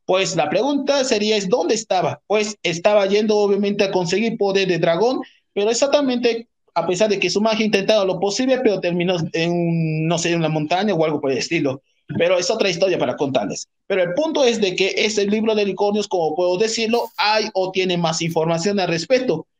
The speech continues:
Y si buscan la parte de donde estaba la magia de fuego de dragón, ahí está, realmente ahí está. Y eso es relativamente lo que significó para muchos.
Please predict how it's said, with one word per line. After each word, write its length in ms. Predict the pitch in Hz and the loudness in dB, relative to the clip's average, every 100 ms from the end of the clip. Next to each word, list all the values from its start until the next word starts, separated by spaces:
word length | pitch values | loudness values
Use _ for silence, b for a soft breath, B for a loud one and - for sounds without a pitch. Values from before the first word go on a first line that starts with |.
| _ | _
Y 80 | - | -6
si 140 | 269 156 | -2 0
buscan 300 | 262 277 285 | 0 0 0
la 160 | 247 | 2
parte 280 | 233 233 220 | 4 4 2
de 100 | 208 | 0
donde 240 | 190 202 | 0 0
estaba 300 | 190 202 202 | -2 0 0
la 140 | 185 170 | 0 0
magia 420 | 170 185 170 185 | 0 -2 -2 -2
de 100 | 160 | -2
fuego 180 | 180 180 | 0 -2
de 120 | 170 | 0
dragón, 480 | 165 165 247 285 - _ _ _ - | 0 2 0 0 -6 _ _ _ -2
ahí 300 | 202 214 220 | 2 2 2
está, 480 | 202 202 151 151 - _ | 0 0 0 -2 -8 _
realmente 480 | 165 160 170 180 180 | 0 2 2 2 2
ahí 140 | 175 | 0
está. 460 | 160 - 147 - - _ - | 0 0 -2 -2 -8 _ -4
Y 100 | 156 | 0
eso 360 | 214 226 233 | 2 2 2
es 180 | 226 208 | 2 2
relativamente 760 | 196 180 180 202 196 196 190 185 | 0 0 2 2 2 0 0 0
lo 140 | 151 | -2
que 120 | 156 | -2
significó 500 | 147 170 170 202 208 | -4 -2 -2 -2 -2
para 220 | 208 214 240 | 0 0 2
muchos. 540 | 277 254 277 262 - | 0 0 0 -2 -4